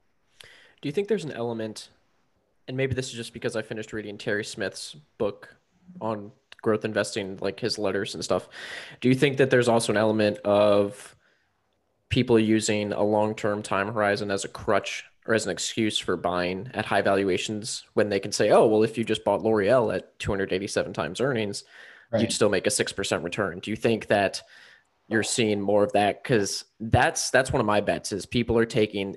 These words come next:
Speaker 1: every, everybody's long, e-, everybody's time horizon is infinity when stocks are going up.
Speaker 2: Right.
Speaker 1: But at some point they're gonna go down, and you just wonder if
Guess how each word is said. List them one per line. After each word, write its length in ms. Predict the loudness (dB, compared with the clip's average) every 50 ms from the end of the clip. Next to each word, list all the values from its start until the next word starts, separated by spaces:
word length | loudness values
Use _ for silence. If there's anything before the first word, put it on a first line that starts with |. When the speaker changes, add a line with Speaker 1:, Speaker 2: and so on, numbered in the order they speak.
| _ 0
Speaker 1:
every, 360 | 0 2 4 2 2 2 2
everybody's 560 | 0 2 2 2 4 4 6 6 6 4 4
long, 460 | 2 2 2 2 2 2 0 -2 -4 -4
e-, 80 | -4 -4 -4 -4 _ -2
everybody's 360 | 0 2 4 4 4 4 2
time 260 | 2 2 2 2 2 2
horizon 460 | 2 2 4 4 2 2 0 -2 0
is 200 | 0 0 -2 -2
infinity 500 | -6 -6 0 2 2 2 4 2 2 0
when 160 | 0 -4 -6
stocks 320 | -2 -2 -2 -2 -2 -4
are 40 | -8
going 260 | -6 -6 -6 -6 -8
up. 200 | -10 -12 -14 -16 -18 -18 _ _ -20 -20 -16 -10 -8
Speaker 2:
Right. 180 | -6 -6 -6 -8 -2 0
Speaker 1:
But 400 | 4 4 6 4 4 2 -2 -12 _ _ _ _ _ _ _ _ _ _ _ _ _ _ _ _ -2
at 80 | -2 2
some 140 | 2 2 4
point 180 | 4 2 2
they're 80 | 4 2
gonna 140 | 2 4 4
go 80 | 4
down, 280 | 4 4 4 4 4 2
and 100 | 0 0
you 80 | 0 0
just 220 | 0 -2 -2 0
wonder 400 | 0 2 2 4 4 4 4 4 4
if 480 | 4 4 4 2 0 -4 -16 -20 -20